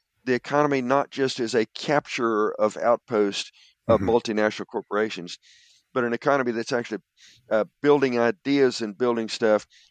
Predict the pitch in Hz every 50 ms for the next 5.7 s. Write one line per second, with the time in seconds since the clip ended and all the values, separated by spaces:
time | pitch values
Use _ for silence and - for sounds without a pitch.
0 | _ _ - - 143 139 135 131 127 123 113 - _ - 160 151 151 - 123 117
1 | 110 - 98 117 117 107 101 98 98 95 - - 120 120 123 110 95 80 80 -
2 | - - - _ _ - _ _ _ _ - 110 113 107 104 107 101 87 - _
3 | _ _ _ _ _ _ _ - - - _ _ _ _ _ _ - 123 127 123
4 | 123 - 117 113 113 110 107 110 101 - _ - - - - _ _ - 107 110
5 | 104 - - 123 113 107 120 127 135 135 - - - -